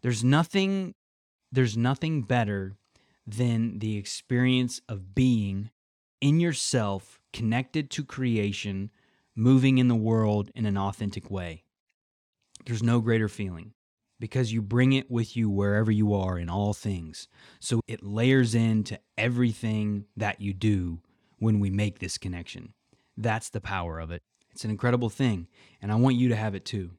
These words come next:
That's really why I'm doing this, because it's yours, it's your birthright, it's there, it awaits you, and the world has done everything that it possibly can to try and keep you from it. And I refuse to go down silently.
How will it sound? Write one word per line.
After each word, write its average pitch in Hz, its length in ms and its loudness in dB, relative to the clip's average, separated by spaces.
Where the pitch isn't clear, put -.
That's 101 180 -10
really 123 220 2
why 120 180 0
I'm 107 120 0
doing 101 220 -2
this, 87 240 -8
because 101 340 -8
it's 110 200 -8
yours, 131 560 4
it's 120 160 -8
your 107 120 -4
birthright, 113 720 -2
it's 104 160 -10
there, 117 640 2
it 110 100 -6
awaits 107 520 -2
you, 107 300 0
and 104 100 -4
the 104 60 -2
world 117 320 4
has 110 140 0
done 107 260 -2
everything 143 460 0
that 123 100 2
it 101 100 -4
possibly 113 400 -6
can 107 280 -4
to 95 80 -8
try 104 220 -4
and 101 120 -4
keep 98 220 -10
you 92 80 -8
from 85 240 -10
it. 78 80 -14
And 107 80 -4
I 110 80 0
refuse 113 880 0
to 101 480 -2
go 127 280 4
down 107 580 0
silently. 92 840 -4